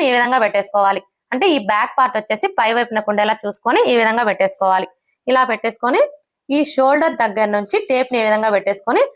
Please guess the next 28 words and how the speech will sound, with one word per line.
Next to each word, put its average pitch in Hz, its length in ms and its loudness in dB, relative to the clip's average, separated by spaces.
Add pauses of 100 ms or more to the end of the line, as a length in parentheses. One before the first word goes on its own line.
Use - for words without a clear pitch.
(180)
ఇక్కడ 269 220 0
చూడండి 294 300 2
మనకి 277 260 -2
హ్యాండ్ 254 280 0
జాయింట్ 233 300 -2
కనిపిస్తుంది 220 400 -6
కదా, 427 120 0 (220)
ఈ 262 40 0 (160)
జాయింట్ 233 440 -2
మీదనే 226 340 0 (120)
ఇలా 262 120 4 (120)
కొలుచుకోవాలి. 190 600 0 (1800)
చూసారా 269 300 2 (400)
మనకి 269 220 0
చంక 262 260 0
లూజ్ 277 220 4
ఎంత 233 80 -2 (100)
వచ్చింది, 220 340 -2 (460)
ఎనిమిది 247 300 0
ఇంచులు 233 240 0
వచ్చింది. 185 300 -6 (1160)
ఇప్పుడు 427 260 2
ఈ - 20 0 (120)
ఎనిమిది 311 320 2
ఇంచుల్ని 240 380 0
ఇక్కడ 339 220 0
మార్క్ 208 280 0
చేసుకోవాలి. 190 520 0